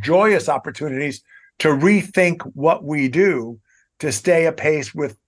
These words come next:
the, what is likely to be the most profound set of changes that I've certainly experienced as a manager academic in my lifetime. Um, so, uh, this is very much, you know, the language that we now have,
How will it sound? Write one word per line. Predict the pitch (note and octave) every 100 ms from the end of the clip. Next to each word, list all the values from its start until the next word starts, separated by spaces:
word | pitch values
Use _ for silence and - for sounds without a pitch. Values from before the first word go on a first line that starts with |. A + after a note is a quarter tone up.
| _ D3+
the, | C3+ C3+ A2
what | D3+ D#3
is | C3
likely | C#3+ F3 E3+
to | D3+
be | C3 C#3
the |
most | C#3+ C#3+ -
profound | C3+ D#3+ E3 E3
set | D3
of | C3
changes | - C3+ B2 C3 - - - _ _ -
that | D3 C#3 -
I've | D3 E3+
certainly | - D#3+ D#3+ C3
experienced | B2+ - C3+ C3 B2+ G#2
as | C3 A#2+
a |
manager | B2+ C3 C3 A2+ B2+
academic | A#2+ A#2 A#2+ B2
in | A#2+
my | A#2+ C3+
lifetime. | A#2+ A2 A2 G2+ A2+ G#2 _ _ _ -
Um, | C3+ B2+ C3
so, | B2 E3 D3+ D3+ -
uh, | D3+ C#3 D3 -
this | C#3+ G3
is | G3+ C#3+
very | G#2 C#3+ G#3 G#3
much, | D#3 C#3+ - _ _ _ _ _
you | E3+
know, | D3+ C#3+
the | D3
language | C#3+ D3+ F3+ F3+ E3 C#3
that | C#3
we | C#3
now | C#3 C#3+ D3+
have, | A#2 C3+ C3